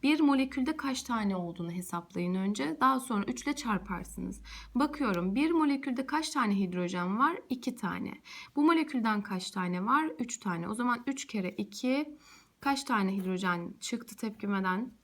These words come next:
Altı tane. Burada da var. Bakıyorum. Ee, bir molekülde üç tane hidrojen var. İki molekülde o zaman kaç tane olur? Altı tane. Toplam çıkan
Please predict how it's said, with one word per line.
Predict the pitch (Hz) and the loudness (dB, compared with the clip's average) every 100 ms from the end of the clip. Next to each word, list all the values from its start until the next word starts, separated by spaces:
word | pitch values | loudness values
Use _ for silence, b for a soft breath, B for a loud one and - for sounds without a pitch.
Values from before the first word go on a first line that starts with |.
| _ 202 | _ 0
Altı | 180 175 - | 0 -2 -8
tane. | 180 165 180 | -8 -6 -4
Burada | 262 269 196 | -2 0 0
da | 165 | 0
var. | 160 226 - - B B B B B B B B - | -2 -4 -6 -14 B B B B B B B B 0
Bakıyorum. | 277 294 320 277 196 196 214 254 285 302 B B B B - | 2 4 2 4 4 4 6 6 4 0 B B B B -2
Ee, | 196 190 190 190 190 185 | 0 2 0 0 2 2
bir | 226 254 | 4 6
molekülde | 262 254 240 240 226 262 285 | 6 4 2 -2 -2 0 0
üç | 269 - | -2 -2
tane | - 214 196 | 0 2 4
hidrojen | 196 175 180 175 175 175 | 2 0 -2 -2 -2 2
var. | 226 294 277 | 4 4 2
İki | 262 277 | 0 2
molekülde | 233 196 202 185 | 2 2 -2 -2
o | 175 | -2
zaman | 180 175 180 | -2 -2 -2
kaç | 233 220 | -4 -4
tane | - 185 170 | -2 -2 -2
olur? | 170 214 294 | -2 -2 0
Altı | 226 202 196 | 2 0 0
tane. | - 170 175 | -4 -4 -2
Toplam | 269 262 285 294 285 269 | -2 0 6 6 6 2
çıkan | 254 - 247 226 214 185 | -4 2 4 4 4 2